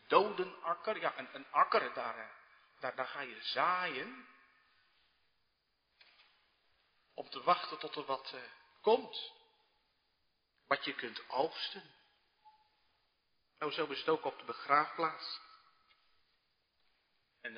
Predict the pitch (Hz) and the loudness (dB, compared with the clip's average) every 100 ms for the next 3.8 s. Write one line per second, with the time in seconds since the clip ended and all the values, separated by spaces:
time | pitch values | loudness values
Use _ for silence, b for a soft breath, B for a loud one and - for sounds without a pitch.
0 | 113 110 - - _ _ _ _ _ _ | -6 -8 -12 -20 _ _ _ _ _ _
1 | _ _ _ _ _ _ _ _ _ _ | _ _ _ _ _ _ _ _ _ _
2 | 143 143 147 151 147 151 147 - - - | -10 -8 0 0 0 -2 -6 -8 -12 2
3 | 254 285 285 285 269 277 262 247 | 6 8 10 8 8 4 4 2